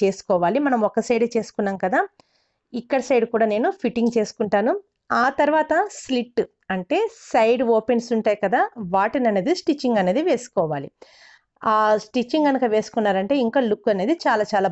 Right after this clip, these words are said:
బాగుంటుంది. ఇప్పుడు మనం కుట్టిన యొక్క పాకెట్ యొక్క లుక్ అయితే చూడండి. ఇక్కడ పాకెట్ కుట్టినట్టు కూడా మనకు తెలియదండి, ఎందుకంటే మనం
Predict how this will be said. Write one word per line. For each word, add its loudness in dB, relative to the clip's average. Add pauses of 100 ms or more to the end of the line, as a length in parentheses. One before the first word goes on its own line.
బాగుంటుంది. 0 (220)
ఇప్పుడు -2
మనం 2 (100)
కుట్టిన -2
యొక్క -4 (120)
పాకెట్ 0
యొక్క -2 (100)
లుక్ -4
అయితే -2 (100)
చూడండి. -2 (540)
ఇక్కడ 0 (140)
పాకెట్ 0
కుట్టినట్టు -2
కూడా 2
మనకు -2
తెలియదండి, 0 (180)
ఎందుకంటే 0
మనం -4